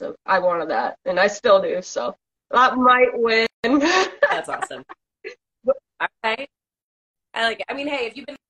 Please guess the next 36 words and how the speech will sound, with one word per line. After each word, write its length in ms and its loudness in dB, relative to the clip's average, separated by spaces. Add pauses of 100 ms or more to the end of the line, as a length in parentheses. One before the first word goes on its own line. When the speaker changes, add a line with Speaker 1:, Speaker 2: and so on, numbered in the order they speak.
(100)
Speaker 2:
in 80 -16
love 140 -8
with 100 -14
them 140 -20
since 200 -20
you 100 -12
were 100 -12
seven, 160 -6
I 40 2
Speaker 1:
Yeah. 280 6
Speaker 2:
feel 80 -6
like 160 -16
that 140 -12
has 100 -4
Speaker 1:
What's 200 0
Speaker 2:
to 60 -10
happen 140 2
Speaker 1:
yours, 240 2
Speaker 2:
at 60 -18
some 220 0 (380)
Speaker 1:
though? 80 -6
Speaker 2:
point. 1120 -12 (1900)
<laughs> 0 -
Oof. 460 -4 (200)
Um, 300 4
Speaker 1:
Yeah. 220 2
Speaker 2:
a 60 -4
twenty-three 460 -14
window 340 -10
is 100 -12
Speaker 1:
Oh, 40 -8
Speaker 2:
definitely 340 -10
Speaker 1:
sweet. 60 -8
Speaker 2:
one 160 -8
of 140 -14
them. 420 -16